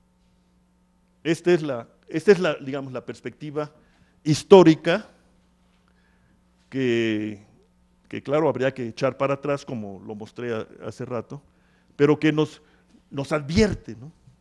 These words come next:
de que esto que cínicamente dijo Summers podría ser también la imagen y la perspectiva de México,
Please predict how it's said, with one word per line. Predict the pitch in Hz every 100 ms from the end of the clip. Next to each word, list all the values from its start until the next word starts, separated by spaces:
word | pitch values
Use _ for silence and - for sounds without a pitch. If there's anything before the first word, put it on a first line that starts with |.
| _ _ _ _ _ _ _ _ _ _ _ _ _ _ _ _ _
de | - 139 -
que | 170
esto | 185 - 190
que | 165 139
cínicamente | - 190 190 175 165 147 151 139 151
dijo | 135 139 151
Summers | - 151 120 107 - - _ _ _ _ _ _ _ _ _ _ _ _ _ _ _ _ _ _ _ _ _ _ _ _
podría | 139 139 143 165
ser | 185 185 185
también | 180 151 156 165 185 180
la | 139 127 123
imagen | 127 147 151 165 165 165 -
y | 131
la | 123
perspectiva | 113 - 120 - 147 151
de | 131
México, | 165 - 139 -